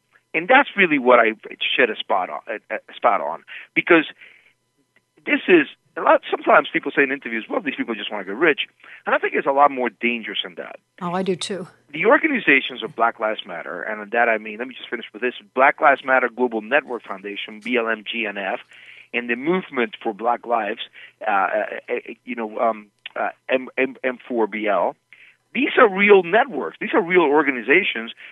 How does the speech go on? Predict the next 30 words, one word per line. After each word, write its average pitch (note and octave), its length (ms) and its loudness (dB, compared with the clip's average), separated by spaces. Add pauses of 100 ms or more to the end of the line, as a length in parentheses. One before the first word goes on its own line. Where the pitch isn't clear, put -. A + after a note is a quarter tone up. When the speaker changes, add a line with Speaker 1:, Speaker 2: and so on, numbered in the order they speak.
(280)
Speaker 1:
founded E3+ 480 6
by D#3+ 140 6
Marxists. G#3+ 680 2 (460)
Marxists E3+ 720 4 (300)
who A3 180 -4
had G3 320 0 (540)
a, E3+ 100 0 (120)
have E3 240 4
a E3+ 60 2
goal. G3 500 2 (180)
In C#3 140 -6
the C#3 80 0
words D3+ 240 0
of D#3 60 -2
Alicia D3 340 0
Garza, A#2 600 2 (420)
one B2 160 0
of B2 80 2
the A2+ 60 -2
main E3+ 400 -2
founders A#2 340 0
of G#2 120 -12
B A2+ 120 -4
L G#2+ 100 -2
M G#2 120 -8
G G2+ 220 -8
N F#2+ 100 -12
F, G2 220 -8 (480)
uh, A#2 180 2 (320)
she F3 200 -6